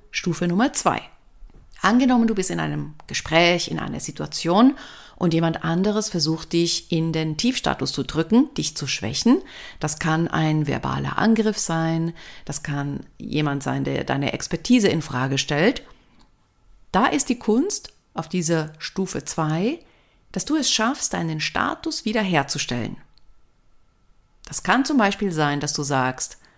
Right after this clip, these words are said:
"Wie meinst du das?" Jemand rotzt dir einfach eine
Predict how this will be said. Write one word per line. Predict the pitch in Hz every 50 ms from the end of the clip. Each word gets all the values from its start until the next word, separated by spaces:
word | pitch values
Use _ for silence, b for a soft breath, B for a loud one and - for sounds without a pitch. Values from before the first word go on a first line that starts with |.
| b b b b b b b b b b b b b b b b - _ -
"Wie | 160 151 147 170 196 226 247
meinst | 240 233 247 294 320 349 370 370 - - - -
du | 143
das?" | 143 - - - - - - - - - -
Jemand | 165 175 202 208 220 233 247 247 240 247 - - - - -
rotzt | 170 208 214 - - -
dir | 208 - -
einfach | 170 175 - 165 165
eine | 170 160 156 156